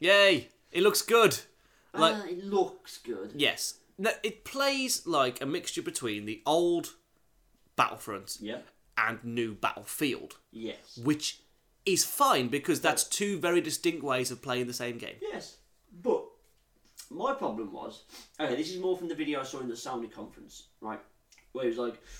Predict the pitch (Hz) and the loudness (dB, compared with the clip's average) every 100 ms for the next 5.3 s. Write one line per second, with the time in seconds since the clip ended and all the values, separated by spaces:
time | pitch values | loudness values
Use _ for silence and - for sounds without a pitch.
0 | - 123 127 - 156 147 165 147 139 156 | -12 -8 -8 -4 0 0 0 -2 -2 0
1 | 127 117 107 - 143 139 185 170 131 120 | -2 -2 -4 -6 -8 -6 -6 -6 -4 -4
2 | 110 107 107 - 107 - - - 110 - | -4 -6 -10 -12 -12 -12 -10 -8 -8 -10
3 | - 107 113 120 110 - _ _ _ 339 | -10 -10 -8 -8 -10 -14 _ _ _ -10
4 | 339 196 190 - 160 151 - - 151 147 | -8 -8 -6 -2 0 0 -2 -6 -4 -2
5 | 113 107 98 | -4 -8 -10